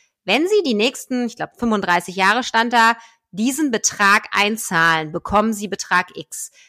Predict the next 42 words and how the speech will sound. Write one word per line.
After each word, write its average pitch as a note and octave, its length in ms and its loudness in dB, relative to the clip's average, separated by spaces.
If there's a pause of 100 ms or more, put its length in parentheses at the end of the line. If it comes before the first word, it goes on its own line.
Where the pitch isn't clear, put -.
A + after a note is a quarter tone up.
(360)
Das F#3+ 220 0
bedeutete, G#3 460 0
ich E3+ 160 -6
musste B3 440 -2 (360)
diesen C#4 320 -4
Job F#3+ 320 -2 (220)
jetzt - 440 -4
für A#3 100 -2
immer C#4 360 4 (420)
mit G#3+ 180 -4 (180)
der C4 640 4
Arbeitsleistung B3+ 920 2
und A3+ 140 -6
so A#3 140 -4
weiter A3+ 280 4
machen, A#3 500 0
damit A3 220 0
ich B3+ 120 -4
am G#3+ 80 -2
Ende B3 240 -2
diese E4 280 0
für C#4+ 140 -2
mich D4+ 220 2
total B3+ 420 2 (160)
viel D#4+ 240 -4
zu D4 160 -2
niedrige B3+ 400 0
Zahl A#3+ 320 2
als G3+ 140 0
Rente G#3 240 -2
bekomme. - 380 -10 (520)
Und, B3+ 320 2
ähm, A#3 460 0
dann A#3 140 6
habe C#4+ 100 4
ich C#4+ 80 -4
gedacht, B3 160 2
okay, B3 120 -2
ich G3 80 -4
muss A#3 160 -4
irgendwas G3+ 300 -4
machen. B3 300 -2